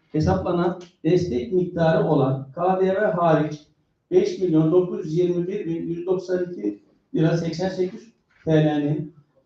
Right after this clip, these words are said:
yüzde doksan beşinin, beş bin altı yüz yirmi beş bin yüz otuz üç T L, Türk, Tü-, Kültür Varlıkları Katkı Payı hesabından karşılanması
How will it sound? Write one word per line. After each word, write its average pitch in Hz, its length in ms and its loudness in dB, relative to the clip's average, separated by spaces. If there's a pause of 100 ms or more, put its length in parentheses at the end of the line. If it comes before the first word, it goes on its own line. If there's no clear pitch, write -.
(100)
yüzde 202 380 -2
doksan 175 400 0
beşinin, 143 560 2 (500)
beş 202 300 4
bin 208 80 0
altı 208 280 0
yüz 196 220 -4
yirmi 185 280 4
beş 202 340 -2
bin 160 380 2 (200)
yüz 180 140 -2
otuz 196 320 2
üç - 180 -8
T - 80 -2
L, 143 480 6 (280)
Türk, 214 340 -6 (320)
Tü-, 151 200 -2
Kültür 196 360 4
Varlıkları 165 680 4
Katkı - 340 -4
Payı 170 240 4
hesabından 160 880 2
karşılanması 170 1040 -2